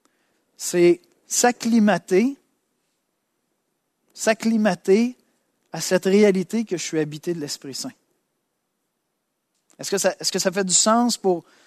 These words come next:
pour ceux qui sont chrétiens depuis plusieurs années ? Est-ce que, est-ce que ça fait du sens ce que je dis là ? Une bonne partie de la vie chrétienne, c'est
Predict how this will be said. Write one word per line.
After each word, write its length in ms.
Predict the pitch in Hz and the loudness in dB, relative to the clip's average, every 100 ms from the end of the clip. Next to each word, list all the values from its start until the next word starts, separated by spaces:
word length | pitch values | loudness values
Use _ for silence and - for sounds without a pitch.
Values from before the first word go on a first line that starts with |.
| _ _ | _ _
pour 80 | 156 | -4
ceux 140 | 208 | -4
qui 80 | - | 0
sont 120 | 202 | 0
chrétiens 420 | 190 180 - 220 | 0 -2 0 2
depuis 220 | 214 175 175 | 2 0 -6
plusieurs 460 | 175 165 180 175 | -6 0 0 2
années ? 160 | 175 196 | 0 0
Est-ce 100 | 190 | -2
que, 120 | 180 - _ _ _ _ _ _ _ | -4 -8 _ _ _ _ _ _ _
est-ce 160 | 165 - | -14 -2
que 340 | 190 185 180 156 190 | 2 4 2 0 -12
ça 120 | - | -12
fait 140 | 165 202 | -6 -2
du 40 | |
sens 260 | - 233 233 | 2 2 0
ce 40 | |
que 80 | 202 | -6
je 80 | 175 | -8
dis 140 | 190 | -4
là ? 160 | 214 220 _ _ _ _ _ _ _ _ _ _ _ _ _ _ _ _ _ _ _ _ _ _ _ _ _ _ _ | -4 -6 _ _ _ _ _ _ _ _ _ _ _ _ _ _ _ _ _ _ _ _ _ _ _ _ _ _ _
Une 140 | 160 180 | -6 0
bonne 240 | 277 285 | 2 2
partie 320 | 214 - 240 | -2 -4 -6
de 60 | 214 | 0
la 80 | 190 | 0
vie 160 | 170 | -2
chrétienne, 500 | - 185 - 233 247 | -4 -4 0 2 2
c'est 440 | 220 185 175 180 | 2 2 4 4